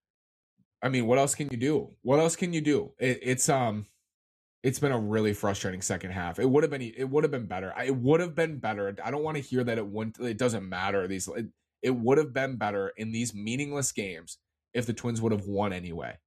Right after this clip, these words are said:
It would have been better, but they didn't. They lose series to the Tigers and the Angels. They get embarrassed by the White Sox.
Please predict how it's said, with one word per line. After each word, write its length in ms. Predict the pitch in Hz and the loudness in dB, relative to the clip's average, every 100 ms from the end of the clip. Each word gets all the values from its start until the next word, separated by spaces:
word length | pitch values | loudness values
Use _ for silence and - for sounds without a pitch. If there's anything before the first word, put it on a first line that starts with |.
| - | -2
It 200 | 127 120 | 0 0
would 280 | 117 127 | 2 4
have 220 | 147 131 113 | 4 2 0
been 300 | 107 107 101 | -2 -2 -6
better, 360 | 90 80 64 _ _ _ _ - | -8 -8 -12 _ _ _ _ -2
but 100 | 117 | 0
they 140 | 120 | 2
didn't. 300 | 117 117 78 | 2 -2 0
They 120 | 110 | 0
lose 260 | 117 131 123 | 2 0 0
series 320 | 131 131 123 | 2 2 2
to 60 | 127 | 0
the 100 | 117 | -4
Tigers 580 | - - 113 107 92 - | -6 -2 0 0 -4 -6
and 140 | 113 | -8
the 160 | 113 107 - | -8 -8 -6
Angels. 380 | 123 131 113 101 | -2 -2 -2 -4
They 80 | |
get 100 | 107 | -4
embarrassed 540 | 110 104 104 117 123 - | -4 -4 0 2 2 2
by 100 | 120 | 2
the 80 | 113 | 2
White 260 | 107 113 | 0 -2
Sox. 360 | - 101 92 | -2 -6 -6